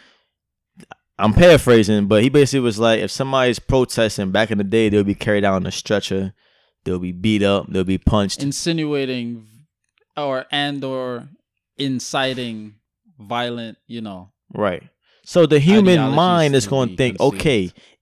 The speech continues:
Speaker 1: anyone that's against what we believe in, we,
Speaker 2: Inflict
Speaker 1: white
Speaker 2: harm upon them.
Speaker 1: nationalists, white supremacists, um, um, rights, all right, people
Speaker 2: Yeah.
Speaker 1: that believe in Donald Trump's policies,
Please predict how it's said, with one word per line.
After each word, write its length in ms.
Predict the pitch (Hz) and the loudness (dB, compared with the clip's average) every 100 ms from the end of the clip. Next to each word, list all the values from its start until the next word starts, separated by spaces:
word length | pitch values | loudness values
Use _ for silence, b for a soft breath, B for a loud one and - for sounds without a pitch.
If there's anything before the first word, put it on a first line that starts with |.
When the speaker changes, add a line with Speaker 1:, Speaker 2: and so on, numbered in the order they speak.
| - | -2
Speaker 1:
anyone 560 | 151 170 170 160 151 | 2 4 4 4 2
that's 260 | 139 135 - | 0 -2 -2
against 680 | 110 92 107 131 147 - - | -6 -6 -6 -6 -8 -12 -6
what 180 | 113 104 | -4 -4
we 400 | 95 107 131 139 | -4 -2 0 0
believe 460 | 123 120 131 139 | 0 0 0 -2
in, 240 | 135 139 110 | -2 -6 0
we, 440 | 120 180 107 85 - | 4 6 4 -2 -10
Speaker 2:
Inflict 480 | 123 117 131 - | -12 -10 -14 -8
Speaker 1:
white 200 | 120 139 | 2 4
Speaker 2:
harm 20 | 160 | 4
upon 80 | |
them. 80 | 147 | 2
Speaker 1:
nationalists, 560 | 147 117 139 127 127 - | 0 0 -2 -2 -2 -2
white 160 | 123 135 | -2 -4
supremacists, 840 | - - 123 120 - 117 113 - - b b b b _ | -4 -2 -2 -2 -4 -4 -4 -6 -16 b b b b _
um, 760 | 110 110 110 107 104 98 92 92 131 b b | 0 2 2 0 -2 -4 -6 -12 -20 b b
um, 420 | 101 101 95 98 | -2 -2 -2 -8
rights, 460 | - 131 147 139 - _ _ _ _ _ | -2 2 2 0 -10 _ _ _ _ _
all 180 | 131 147 | 2 4
right, 260 | 135 139 131 | 4 2 2
people 220 | 160 160 | 2 2
Speaker 2:
Yeah. 140 | 156 | 2
Speaker 1:
that 40 | 139 | 2
believe 360 | 135 139 147 | 0 2 2
in 100 | 127 | 0
Donald 240 | 120 123 120 | 0 0 0
Trump's 180 | 123 110 | -4 -2
policies, 420 | 120 107 98 | -2 -2 -6